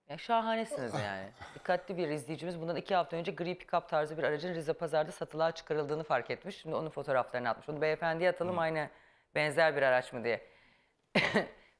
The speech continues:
Speaker 1: Ben boşuna söylemiyorum öyle ödülleri falan hep beraber alıyoruz diye. Hep beraber yapıyoruz çünkü.
Speaker 2: <laughs>
Speaker 1: Yani ülkenin değil belki de dünyanın en interaktif programını yapıyoruz. Öyle hani,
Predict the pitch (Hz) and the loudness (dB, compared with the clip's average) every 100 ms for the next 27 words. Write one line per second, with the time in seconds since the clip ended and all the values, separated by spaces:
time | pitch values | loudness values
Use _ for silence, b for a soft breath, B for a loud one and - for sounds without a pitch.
0 | 175 190 190 202 214 214 214 220 214 180 | 2 4 4 0 2 4 4 4 4 2
1 | 156 147 - 165 175 180 180 180 185 185 | 4 2 2 2 0 0 2 2 2 4
2 | 175 160 156 156 151 143 135 117 131 202 | 6 6 6 4 4 4 2 2 4 2
3 | 262 226 220 220 240 226 202 185 170 175 | 4 8 8 10 8 8 6 4 6 4
4 | 135 139 - - - - - - - 190 | 4 4 4 4 4 6 6 6 8 8
5 | 202 208 208 - - - - - - - | 8 8 6 6 4 6 6 6 6 6
6 | - 269 285 330 330 349 381 349 330 330 | 6 6 6 6 8 8 8 8 8 8
7 | 330 262 320 320 320 330 302 320 302 330 | 6 8 8 10 10 8 8 8 8 8
8 | 294 277 277 277 320 277 262 277 269 269 | 10 8 8 8 10 10 10 8 10 8
9 | 247 240 196 180 226 226 233 233 B B | 8 8 8 8 8 10 6 4 B B
10 | B 196 214 | B 2 6